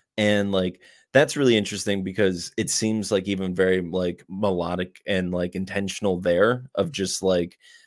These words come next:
I, he, he knows what he's doing and whether or not he's trying to cover up any of his actions, that's T B D. But, um, when,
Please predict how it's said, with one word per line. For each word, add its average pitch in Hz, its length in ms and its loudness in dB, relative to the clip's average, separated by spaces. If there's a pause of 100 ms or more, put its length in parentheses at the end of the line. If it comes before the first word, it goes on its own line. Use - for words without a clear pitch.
(160)
I, 104 180 2
he, 101 320 -8
he 104 140 -4
knows 98 340 4
what 95 140 0
he's 92 180 -2
doing 95 520 0 (200)
and 101 180 0
whether 92 200 4
or 92 40 0
not 92 220 -2
he's 92 160 -6
trying 92 280 0
to 87 60 -6
cover 87 460 2
up 92 220 2 (640)
any 95 240 0
of 90 80 2
his 90 140 -4
actions, 87 480 -4
that's 85 380 -2
T 104 160 -2
B 92 160 0
D. 90 340 -2 (560)
But, 101 300 6 (460)
um, 90 520 0 (680)
when, 107 640 2